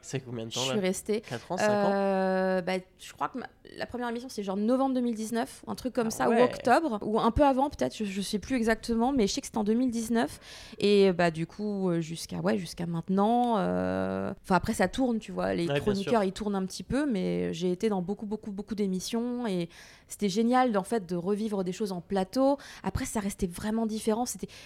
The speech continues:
Speaker 2: pour moi, beaucoup d'expériences
Speaker 1: Des codes
Speaker 2: à,
Speaker 1: différents, ouais.
Speaker 2: à, à, à développer, parce que j'avais pas l-, comme les autres trucs qui étaient carrés et tout, tu vois, là, il fallait faire différemment. Il fallait laisser du temps aux autres, il fallait trouver un rythme avec la parole des autres.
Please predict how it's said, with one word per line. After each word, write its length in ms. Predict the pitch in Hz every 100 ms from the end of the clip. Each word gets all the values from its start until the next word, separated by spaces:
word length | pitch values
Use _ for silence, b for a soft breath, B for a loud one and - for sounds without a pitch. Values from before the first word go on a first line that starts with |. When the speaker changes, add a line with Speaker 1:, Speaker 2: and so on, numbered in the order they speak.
| B
Speaker 2:
pour 100 | 214
moi, 140 | 262
beaucoup 220 | 226 311 302
d'expériences 500 | 277 - 240 269 277
Speaker 1:
Des 80 |
codes 80 | 202
Speaker 2:
à, 80 | 95
Speaker 1:
différents, 300 | - 135 120
ouais. 40 | 117
Speaker 2:
à, 440 | 202 196 196 -
à, 20 |
à 40 | 196
développer, 500 | 226 240 247 277 - B B -
parce 240 | 202 -
que 480 | - 220 214 208 196
j'avais 340 | 180 214 208 208 - -
pas 420 | 277 302 311 311 - - -
l-, 580 | 127 - - - 139 196 - -
comme 300 | 262 254 240
les 160 | 233
autres 120 | 269 277
trucs 220 | - -
qui 80 | 240
étaient 160 | 233 226
carrés 580 | - 233 247 254 247
et 60 | 226
tout, 160 | - 330
tu 140 | -
vois, 220 | 240 277 - B B
là, 200 | 226 285
il 100 | 262
fallait 240 | 262 220
faire 180 | 226 233
différemment. 580 | 214 - 220 220 214 190
Il 40 | -
fallait 200 | 185 185
laisser 180 | 185 185
du 140 | 185
temps 180 | 220 214
aux 200 | 214 214
autres, 320 | 226 226 -
il 40 |
fallait 360 | 185 196 190 185
trouver 260 | - 185 196
un 200 | 190 185
rythme 400 | 220 226 - 196 B B B
avec 280 | 175 185 185
la 80 | 180
parole 300 | 190 196 208
des 240 | 214 208
autres. 300 | 226 233 233